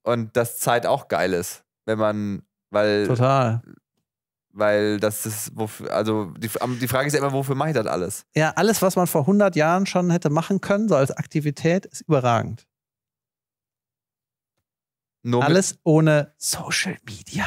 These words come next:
Speaker 1: Ja, ich, ich bin ja auch nicht, also ich bin ja auch nicht so ein, so ein, so ein Riesenfan von dem Ganzen und, äh,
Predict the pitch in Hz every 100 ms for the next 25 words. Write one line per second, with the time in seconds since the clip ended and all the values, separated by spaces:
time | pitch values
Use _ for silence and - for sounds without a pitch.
0 | - - - 98 110 113 - 117 127 127
1 | 113 127 107 - 101 104 98 - 117 117
2 | 117 123 - 104 101 92 92 98 98 85
3 | 98 98 98 101 98 95 90 _ _ -
4 | 101 98 101 98 98 95 92 95 110 113
5 | - 92 95 95 98 - 92 90 92